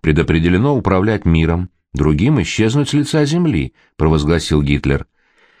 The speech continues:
"Все, в ком течет чуждая кровь, даже младенцы, должны быть уничтожены, чтобы освободить жизненное пространство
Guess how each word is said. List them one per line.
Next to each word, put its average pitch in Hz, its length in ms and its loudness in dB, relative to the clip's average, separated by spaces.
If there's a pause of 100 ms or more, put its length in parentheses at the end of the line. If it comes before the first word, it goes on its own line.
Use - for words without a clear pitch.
(340)
"Все, 170 340 0
в - 80 -4
ком 113 220 0
течет 127 500 -2
чуждая 92 560 0
кровь, 139 320 0
даже 90 240 0
младенцы, 123 720 0 (320)
должны 71 380 0
быть 80 180 0
уничтожены, 95 800 -2 (240)
чтобы 76 320 0
освободить 80 500 0
жизненное 82 480 0
пространство 78 840 -2